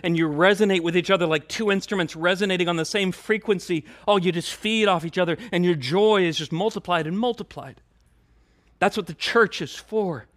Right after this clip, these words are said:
for this multiplication of joy, and this joy is what attracts the nations and unites the nations with God and Christ at the center of it all. This is our job,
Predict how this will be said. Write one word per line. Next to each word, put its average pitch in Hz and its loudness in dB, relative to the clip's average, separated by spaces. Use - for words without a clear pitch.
for 175 -8
this 170 -4
multiplication 208 0
of 135 -10
joy, 185 2
and 196 2
this 170 0
joy 202 6
is 180 0
what 180 0
attracts 220 -2
the 202 -4
nations 185 -2
and 190 2
unites 185 2
the 214 -2
nations 185 0
with 151 -6
God 220 8
and 214 2
Christ 208 2
at 180 -6
the 160 -6
center 208 0
of 165 2
it 151 4
all. 151 0
This 233 6
is 208 -2
our 170 2
job, 127 -2